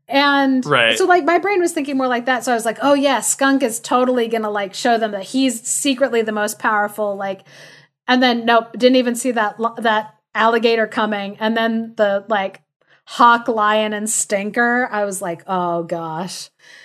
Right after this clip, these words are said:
Speaker 1: So I laughed so
Speaker 2: Uh-huh.
Speaker 1: hard, especially because, like, I was not expecting it to be a joke. I was expecting it to be, like, a moral lesson.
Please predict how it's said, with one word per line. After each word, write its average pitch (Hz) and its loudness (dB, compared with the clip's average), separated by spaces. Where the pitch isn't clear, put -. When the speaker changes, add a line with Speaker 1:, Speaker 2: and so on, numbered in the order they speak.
Speaker 1:
So 226 -2
I 240 4
laughed 240 4
so 151 4
Speaker 2:
Uh-huh. 127 4
Speaker 1:
hard, 180 -2
especially 233 -2
because, 190 -4
like, 175 -6
I 240 4
was 311 4
not 294 2
expecting 226 -4
it 185 -12
to 208 -10
be 185 -4
a 175 -2
joke. 151 -16
I 247 4
was 285 0
expecting 226 -6
it 220 -8
to 240 -8
be, 208 -8
like, 226 -6
a 220 -2
moral 226 0
lesson. 214 -8